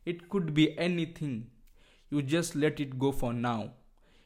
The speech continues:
Keep your focus on letting go these things. Stay there for some times. Now open your eyes and give a big smile to yourself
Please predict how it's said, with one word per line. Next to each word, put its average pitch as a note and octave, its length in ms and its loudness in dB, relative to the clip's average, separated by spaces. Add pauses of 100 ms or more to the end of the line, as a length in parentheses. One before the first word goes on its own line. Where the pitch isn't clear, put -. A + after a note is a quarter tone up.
(120)
Keep G3 240 2
your E3 180 4
focus E3 500 4
on C#3 180 0
letting D3 340 2
go C3+ 240 2
these C3 460 -2
things. A2+ 520 -4 (1120)
Stay - 320 6
there E3 220 6
for C#3+ 180 0
some B2+ 280 -2
times. A#2 520 -10 (1500)
Now C3 380 0 (180)
open D3 280 -2
your C3 160 0
eyes G#2+ 400 -6 (760)
and C#3+ 200 0
give F3 260 2 (100)
a C#3 100 0
big D#3+ 380 4
smile B2+ 540 -2 (180)
to B2+ 60 -2
yourself B2 600 -2